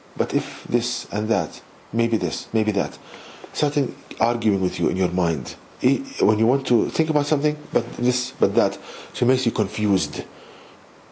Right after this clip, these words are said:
Another example. You want to sit down and read something. You start reading the first line in the page. Suppose that you want to study a page in a book,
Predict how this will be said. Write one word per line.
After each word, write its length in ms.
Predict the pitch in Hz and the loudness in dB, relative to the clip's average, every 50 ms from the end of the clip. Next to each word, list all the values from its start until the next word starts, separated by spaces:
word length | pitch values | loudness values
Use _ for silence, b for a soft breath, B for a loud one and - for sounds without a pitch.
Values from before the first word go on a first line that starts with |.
| - - - - - - - - - - - - - - - - B B B B B B B B B B B B B - - - - - - - - - | -20 -20 -20 -20 -20 -20 -20 -20 -20 -20 -20 -20 -20 -20 -20 -18 B B B B B B B B B B B B B -20 -20 -20 -20 -20 -20 -8 -2 0
Another 220 | 113 127 123 123 | 2 2 4 2
example. 400 | 113 95 - 95 85 - - - - - - - - - - B B B B B B | 2 2 0 -2 -2 -2 -6 -8 -10 -12 -16 -20 -20 -20 -20 B B B B B B
You 120 | - 117 113 | 2 2 4
want 200 | 131 160 160 - | 4 2 0 -2
to 60 | - | -2
sit 280 | 120 - - 147 131 113 | -2 0 0 0 0 0
down 320 | 104 95 82 87 92 98 98 - - - - | 0 0 0 0 -2 -4 -8 -14 -14 -6 -2
and 280 | - 107 104 104 104 101 - - - - - - - - - - 110 | 0 0 0 0 -2 -6 -10 -16 -18 -20 -20 -20 -20 -20 -6 -2 2
read 280 | 131 143 143 123 101 - | 4 4 4 2 0 -2
something. 460 | - 120 101 92 - - 55 - - - - - - - - - - - - - - - - - - B B B B B - | -2 -2 -2 -2 -4 -6 -6 -6 -10 -14 -18 -20 -20 -20 -20 -20 -20 -20 -20 -20 -20 -20 -20 -20 -20 B B B B B -2
You 80 | 113 | -2
start 560 | 110 - - - 156 165 - - - - - - - - - - - | -2 0 0 0 0 0 0 -2 -6 -8 -8 -10 -12 -20 -6 -2 0
reading 300 | 113 139 151 135 135 123 | 2 2 2 2 2 0
the 60 | 110 107 | 0 -2
first 560 | - - 127 123 120 - - - - - - - - - | 0 0 0 0 0 -4 -6 -10 -12 -12 -14 -16 -10 -2
line 360 | - 98 110 113 110 98 92 87 | 0 2 2 4 2 0 0 0
in 80 | 92 | 0
the 80 | 92 98 | 0 0
page. 240 | - - 85 87 - | 2 2 2 2 2
Suppose 320 | - - - - 151 139 | -2 -4 -2 -2 0 0
that 360 | 131 120 113 - - - - 120 | 0 0 0 -2 -4 -6 -4 -2
you 80 | 104 | 0
want 180 | 104 117 120 120 | 0 0 0 -2
to 60 | - | -4
study 240 | - - 120 110 - | -4 -4 0 2 2
a 80 | - - | 2 2
page 460 | - 120 101 87 78 - - - - - | 2 2 2 2 2 0 -4 -6 -6 -2
in 60 | 92 | -2
a 60 | 98 90 | 0 2
book, 320 | 87 - - - - - | 2 0 0 -2 -6 -10